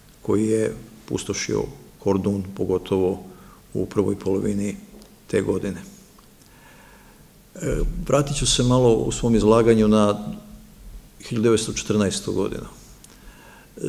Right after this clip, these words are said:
zašto je geneza u hiljadu devetsto četrnaestoj? Posle Sarajevskog atentata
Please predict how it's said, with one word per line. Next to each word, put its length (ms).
zašto 480
je 400
geneza 500
u 20
hiljadu 240
devetsto 320
četrnaestoj? 840
Posle 200
Sarajevskog 420
atentata 840